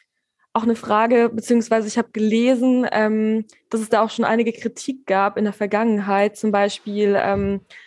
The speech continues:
ziemlich genau vor einem Jahr, äh, bei dem Chaos Communication Congress, äh, wurde ja bekannt, äh, dass Metadaten auf, äh, Doktor Lieb gehackt wurden.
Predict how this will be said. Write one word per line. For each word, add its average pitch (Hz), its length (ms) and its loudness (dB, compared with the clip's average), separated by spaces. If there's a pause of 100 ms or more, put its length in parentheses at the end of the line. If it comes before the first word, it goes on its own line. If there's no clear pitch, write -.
(240)
ziemlich 240 260 2
genau 226 160 2
vor - 120 -2
einem 220 220 2
Jahr, 226 580 2
äh, 208 380 2
bei 208 200 -2
dem 208 460 -2
Chaos 220 320 0
Communication 233 600 -2
Congress, 233 640 0 (420)
äh, 214 240 0
wurde 226 160 2
ja 226 80 4
bekannt, 214 500 -2
äh, 208 220 -2
dass 214 160 -6
Metadaten 247 800 0
auf, 226 480 -2
äh, 220 320 2
Doktor 226 320 -4
Lieb 226 220 0 (380)
gehackt 233 440 -2
wurden. 294 340 2